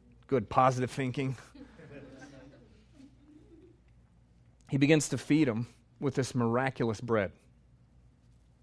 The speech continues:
Deuteronomy chapter eight, verse three, he says this, "So he humbled you." How many of you know that when you're humble, you really get a lot more from God? You do. You d-, you know that?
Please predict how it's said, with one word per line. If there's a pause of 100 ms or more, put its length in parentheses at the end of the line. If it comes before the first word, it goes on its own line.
(260)
Deuteronomy
chapter
eight,
verse
three,
he
says
this,
"So
he
humbled
you." (720)
How
many
of
you
know
that
when
you're
humble,
you
really
get
a
lot
more
from
God? (1120)
You
do.
You
d-,
you
know
that?